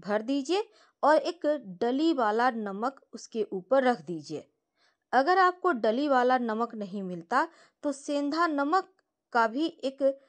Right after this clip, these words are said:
अ, छोटा सा टुकड़ा रख सकता है या फिर किसी भी चीज़ पर रखकर उसके ऊपर रख दीजिए। सरसों का तेल और यदि आप,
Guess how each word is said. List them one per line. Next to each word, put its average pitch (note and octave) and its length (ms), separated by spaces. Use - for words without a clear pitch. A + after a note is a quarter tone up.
अ, G3 280
छोटा A#3 340
सा B3+ 240
टुकड़ा B3+ 320
रख A#3 200
सकता - 400
है A3+ 240
या G#4+ 160
फिर F4 320
किसी D#4+ 320
भी E4 420
चीज़ C4+ 300
पर B3 100
रखकर A3+ 400
उसके B3+ 460
ऊपर A3+ 340
रख G#3 200
दीजिए। C#3 460
सरसों E4 600
का C#4 180
तेल A#3+ 600
और C#4 200
यदि D#4 460
आप, A#3+ 240